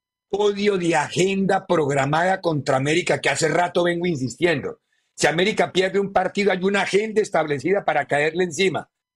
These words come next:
Si América gana dos partidos, hay otra agenda establecida para caerle encima, porque entonces no es mérito del América, sino mérito de los demás y del arbitraje.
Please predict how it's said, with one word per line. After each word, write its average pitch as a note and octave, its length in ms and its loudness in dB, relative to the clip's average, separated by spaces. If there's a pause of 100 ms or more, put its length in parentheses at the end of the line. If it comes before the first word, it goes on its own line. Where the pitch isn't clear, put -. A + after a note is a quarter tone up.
(180)
Si - 120 0
América F#3+ 440 2
gana F#3+ 240 2
dos G#3+ 200 0
partidos, G3+ 400 0
hay G3 120 2
otra G#3 220 0
agenda G#3+ 320 2
establecida F3 520 0
para F3+ 200 0
caerle E3 280 0
encima, G3+ 360 0
porque D#3 220 0
entonces F#3 360 0 (160)
no G3 160 4
es G#3 100 -2
mérito A3 360 0
del F3 140 2
América, F#3 480 0
sino C#3+ 260 -2
mérito F3 400 0
de D3+ 120 2
los B2+ 160 -4
demás F3 360 0
y F3+ 60 0
del D3 160 2
arbitraje. D3 680 -2